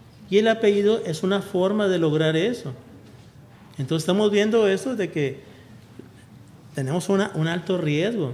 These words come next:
de tener esta enfermedad con respecto a los apellidos monofiléticos o gen-,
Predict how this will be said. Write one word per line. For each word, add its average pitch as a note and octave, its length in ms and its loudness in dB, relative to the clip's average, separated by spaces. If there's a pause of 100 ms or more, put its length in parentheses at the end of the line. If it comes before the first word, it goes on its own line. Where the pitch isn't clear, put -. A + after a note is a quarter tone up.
(140)
de C3+ 100 -8
tener C3 200 -8
esta D#3 160 -10
enfermedad F#3 600 -6
con D3+ 100 -8
respecto C#3 600 -6 (120)
a - 40 -8
los C3+ 160 -6
apellidos D#3 400 -2
monofiléticos E3 840 -2 (540)
o C3 120 -4
gen-, D#3 220 0